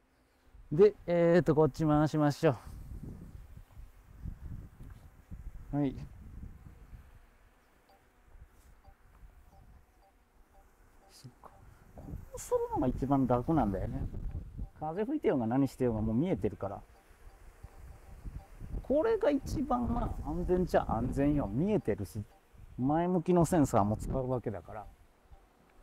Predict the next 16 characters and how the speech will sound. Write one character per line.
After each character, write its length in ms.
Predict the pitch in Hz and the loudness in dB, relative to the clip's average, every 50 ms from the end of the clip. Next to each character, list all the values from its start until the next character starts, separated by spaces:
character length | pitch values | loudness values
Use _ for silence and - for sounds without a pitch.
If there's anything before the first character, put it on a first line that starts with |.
| - - - - - - - - - - - - - - - - - - - - - - - - | -20 -20 -20 -18 -18 -16 -14 -10 -10 -10 -10 -10 -12 -14 -14 -14 -12 -14 -16 -16 -16 -18 -10 -4
で、 220 | 127 135 143 131 - - - - - - - - - - - - - - - - _ - - - | 2 2 2 2 0 -4 -14 -20 -20 -20 -20 -20 -20 -20 -20 -20 -20 -20 -20 -20 _ -20 -20 -8
ち 100 | - - | -6 -4
ょ 40 | 160 | -4
っ 40 | - - | -4 -6
と 60 | - | -6
早 340 | 107 127 117 127 127 139 131 | -2 0 2 4 6 6 4
歩 100 | 127 117 | 4 2
き 120 | - 131 120 | 0 0 0
気 100 | 120 120 | 2 2
味 120 | 120 123 | 2 2
ね。 140 | 156 190 202 - - - - - - - - - - - - - - - - - - - - - - - - - - - - - - - - - - - | 2 0 -4 -6 -10 -14 -14 -12 -12 -10 -10 -10 -10 -10 -10 -8 -8 -6 -6 -4 -6 -6 -6 -6 -8 -10 -12 -14 -16 -18 -18 -18 -12 -12 -12 -12 -10 -10
こ 80 | - - | -8 -6
れ 60 | 170 | -4
だ 100 | 170 175 | -2 -2
と 160 | 151 120 - - | -2 -2 -4 -4
さ、 160 | 101 101 | -4 -6